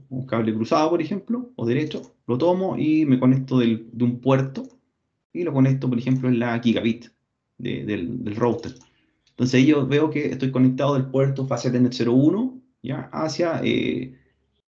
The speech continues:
una gigabit, por ejemplo, de, de, del router, el gigabit cero cero. Y si quisiera configurar, por ejemplo, un equipo, yo podría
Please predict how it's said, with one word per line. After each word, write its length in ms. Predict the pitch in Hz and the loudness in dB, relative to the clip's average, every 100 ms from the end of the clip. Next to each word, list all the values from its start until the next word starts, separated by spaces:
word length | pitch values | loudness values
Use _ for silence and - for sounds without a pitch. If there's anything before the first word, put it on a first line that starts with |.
| - | -16
una 400 | - - 127 123 | -6 4 6 8
gigabit, 460 | 123 117 113 135 135 | 6 4 4 2 2
por 100 | 131 | 2
ejemplo, 400 | 127 127 127 123 | 2 2 2 0
de, 300 | 120 110 104 | 0 0 -2
de, 160 | 110 | -4
del 180 | 107 110 | -4 -2
router, 400 | 123 151 - - 107 | 2 2 2 -4 -4
el 60 | |
gigabit 300 | 107 104 113 | -2 0 0
cero 160 | 113 110 | -2 -4
cero. 300 | 147 117 - _ _ _ _ _ _ _ _ _ _ _ _ | -4 -6 -8 _ _ _ _ _ _ _ _ _ _ _ _
Y 240 | 127 131 127 | 8 10 10
si 120 | 123 | 6
quisiera 380 | 120 151 147 143 | 0 -2 -2 0
configurar, 680 | 131 127 127 117 120 143 - | -2 0 -2 -2 -4 -4 -6
por 120 | 143 | -8
ejemplo, 420 | 135 151 139 151 | -8 -10 -8 -6
un 60 | 151 | -6
equipo, 540 | 156 165 175 226 _ _ _ _ _ | -6 -4 -6 -8 _ _ _ _ _
yo 160 | 123 123 | -4 -2
podría 1040 | 120 123 127 120 117 120 117 117 104 - | 0 4 4 4 -2 -4 -4 -6 -10 -14